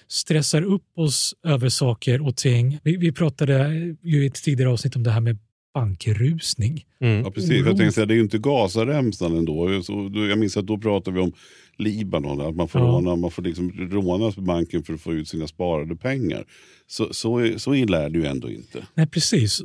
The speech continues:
Speaker 1: Så, så liksom vi kan oroa oss för att nu kommer det gå illa. Och i den oron, så till exempel då med bankrusning, springer vi och tar ut pengarna från banken. Så gör vi det allihop, vilket gör att banken hamnar i ett krisläge. Och så skapar, eller åtminstone förstärker vi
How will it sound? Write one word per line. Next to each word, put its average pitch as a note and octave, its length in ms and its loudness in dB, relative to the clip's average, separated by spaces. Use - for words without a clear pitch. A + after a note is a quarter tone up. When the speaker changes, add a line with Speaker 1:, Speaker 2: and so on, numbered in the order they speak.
Speaker 1:
Så, G3 220 0
så - 120 -2
liksom D#3+ 280 2
vi D#3+ 100 2
kan E3+ 240 0
oroa G3+ 440 2
oss G#3 160 0
för A2+ 400 2
att - 200 -2
nu C3+ 100 4
kommer G#3+ 480 2
det F3 60 2
gå D3+ 160 2
illa. A2+ 400 2
Och D3 140 4
i C#3+ 40 4
den F3+ 300 4
oron, C3+ 480 2
så C#3 200 -2
till B2 120 2
exempel A2 460 -2
då D#3+ 80 -8
med A2 160 -2
bankrusning, A#2 520 -6
springer G3+ 400 2
vi D#3 60 4
och D3 60 0
tar C#3+ 100 4
ut B2+ 140 0
pengarna B2+ 460 2
från C3 140 4
banken. C3 540 2
Så - 160 -2
gör F#3 120 4
vi E3+ 80 2
det F3+ 80 4
allihop, F#3 580 2
vilket F#3+ 280 -2
gör E3 220 4
att F3 340 -2
banken C#3+ 380 0
hamnar B2 300 0
i A3 80 2
ett A2+ 100 -2
krisläge. A#2 1000 -2
Och F#3 140 -4
så F3 140 -4
skapar, - 1120 -4
eller C3 180 2
åtminstone A#2 340 0
förstärker G3 680 -2
vi A2 240 -4